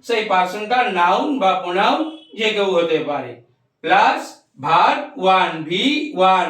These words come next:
ফার্স্ট ভার্ব, যেটা আমরা do, did, done, do, write, wrote, written, write, ফার্স্ট ভার্বটা, আর কোনো কিচ্ছু না। কোন ভার্ব? না, ফার্স্ট ভার্বটা ভি ওয়ান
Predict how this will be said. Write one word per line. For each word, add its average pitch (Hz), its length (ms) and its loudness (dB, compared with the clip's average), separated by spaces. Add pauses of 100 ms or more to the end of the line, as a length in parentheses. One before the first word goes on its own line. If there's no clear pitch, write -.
(120)
ফার্স্ট 202 340 -2
ভার্ব, 208 260 2 (280)
যেটা 185 260 -4
আমরা 190 160 0 (180)
do, 226 100 0 (220)
did, 208 220 -2 (140)
done, 202 240 4 (400)
do, 226 120 2 (460)
write, 214 380 2
wrote, 214 320 4
written, 214 320 2 (120)
write, 202 280 2 (300)
ফার্স্ট 240 320 2
ভার্বটা, 180 400 0
আর 180 60 2 (120)
কোনো 233 140 2 (100)
কিচ্ছু 214 260 -8
না। 170 180 -4
কোন 190 100 -4 (100)
ভার্ব? - 240 2 (340)
না, 214 120 0 (140)
ফার্স্ট 196 280 2
ভার্বটা 180 320 0 (140)
ভি 170 160 -4 (520)
ওয়ান 165 320 2